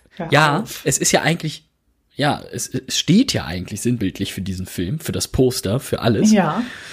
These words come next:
Speaker 2: Eine schöne Eröffnungssequenz, in der man nur blutrote Lippen sieht,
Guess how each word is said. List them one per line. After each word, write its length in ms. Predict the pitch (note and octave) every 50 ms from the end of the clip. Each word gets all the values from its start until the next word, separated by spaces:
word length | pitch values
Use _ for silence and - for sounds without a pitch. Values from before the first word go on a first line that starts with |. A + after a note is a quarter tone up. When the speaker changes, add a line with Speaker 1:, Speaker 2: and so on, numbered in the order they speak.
| - - - - - - - - - - - _ _ - - - -
Speaker 2:
Eine 180 | - D#3 D#3
schöne 320 | - - F#3 A#3 C4 G#3+ D3+
Eröffnungssequenz, 800 | A#2+ E3+ - - E3 D3 - B2+ A#2+ - - B2 B2+ D3+ D3 -
in 160 | - B2+ A#2+
der 160 | A2+ A#2 A#2+
man 280 | B2 A#2 A2 G#2+ A2 A#2
nur 280 | B2+ D3 E3+ F#3 F#3
blutrote 680 | D3 A2+ A2+ D3+ G#3 A3 G3 - D3 F3 F3 - C3+ B2
Lippen 400 | A2 A2 B2+ D#3 - C#3 C3 A#2
sieht, 500 | G#2+ G2+ G2 G2+ - - - - -